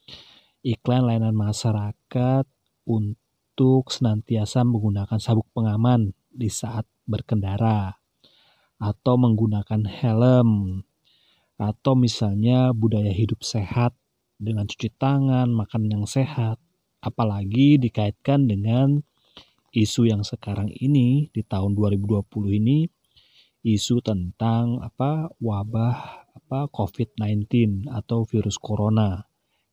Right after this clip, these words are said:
yang saat ini mewabah hampir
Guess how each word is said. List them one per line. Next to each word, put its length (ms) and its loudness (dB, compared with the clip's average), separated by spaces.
yang 160 -2
saat 320 -4
ini 400 -2
mewabah 960 -4
hampir 640 -2